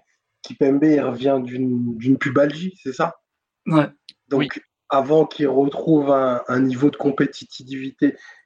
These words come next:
Speaker 1: qui était pas celui de l'année dernière, mais de celui d'année d'avant, de l'année d'avant plutôt, il va quand même falloir quelques semaines. Donc, euh,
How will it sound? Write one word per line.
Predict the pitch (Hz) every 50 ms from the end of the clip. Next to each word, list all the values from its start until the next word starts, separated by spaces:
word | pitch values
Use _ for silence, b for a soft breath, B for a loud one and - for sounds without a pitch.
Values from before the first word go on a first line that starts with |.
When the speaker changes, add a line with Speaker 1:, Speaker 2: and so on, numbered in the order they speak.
| B -
Speaker 1:
qui | - -
était | - - 156
pas | - 175 160
celui | 160 - - 156 147 151 143
de | 131 131 147 143 139 135 135 131
l'année | 131 135 135 135 135 135
dernière, | 131 143 135 139 147 151 135 127
mais | 127 117
de | -
celui | - - 127 127 127 120
d'année | - 139 139 147 147 139
d'avant, | 135 139 135 131 135 151 170 170 - _ _ _ _ _ _ _ _ -
de | 127
l'année | 135 135 135 135
d'avant | 131 139 139 139 156 170 170
plutôt, | - - 156 - - 175 175 - _ _ _ _ _ _ _ _ _ _ _ _ _ _ _ _ _ _ -
il | 135 123 120 120
va | 131 131
quand | - - 143
même | 139 139 135
falloir | - - 143 139 139 139 -
quelques | - 143 131 - - 139
semaines. | 139 - 127 117 110 107 104 98 _ _ _ -
Donc, | 117 131 131 131 127 -
euh, | 143 127 120 120